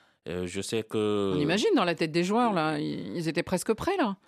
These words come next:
Speaker 1: Et puis, c'est que les gens, ils savent pas, cette compétition permet à ces joueurs de rêver d'aller jouer un jour en Europe.
Speaker 2: Bien sûr.
Speaker 1: Et voilà, ils se
Speaker 2: Ou dans,
Speaker 1: disent,
Speaker 2: ou
Speaker 1: on
Speaker 2: dans
Speaker 1: va
Speaker 2: des grands clubs
Speaker 1: dans des
Speaker 2: africains,
Speaker 1: grands
Speaker 2: je
Speaker 1: clubs.
Speaker 2: pense au
Speaker 1: Oui,
Speaker 2: T P
Speaker 1: oui.
Speaker 2: Mazembe, je
Speaker 1: Au
Speaker 2: pense,
Speaker 1: T P,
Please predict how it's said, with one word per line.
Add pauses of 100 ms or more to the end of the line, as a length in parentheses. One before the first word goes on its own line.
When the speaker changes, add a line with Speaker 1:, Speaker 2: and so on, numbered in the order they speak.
Speaker 1:
Et
puis,
c'est
que
les
gens,
ils
savent
pas,
cette
compétition
permet
à
ces
joueurs
de
rêver
d'aller
jouer
un
jour
en
Europe.
Speaker 2:
Bien
sûr. (100)
Speaker 1:
Et (160)
voilà,
ils
se
Speaker 2:
Ou
dans,
Speaker 1:
disent,
Speaker 2:
ou
Speaker 1:
on
Speaker 2:
dans
Speaker 1:
va
Speaker 2:
des
grands
clubs
Speaker 1:
dans
des
Speaker 2:
africains,
Speaker 1:
grands
Speaker 2:
je
Speaker 1:
clubs.
Speaker 2:
pense
au
Speaker 1:
Oui,
Speaker 2:
T
P
Speaker 1:
oui.
Speaker 2:
Mazembe,
je
Speaker 1:
Au
Speaker 2:
pense,
Speaker 1:
T
P,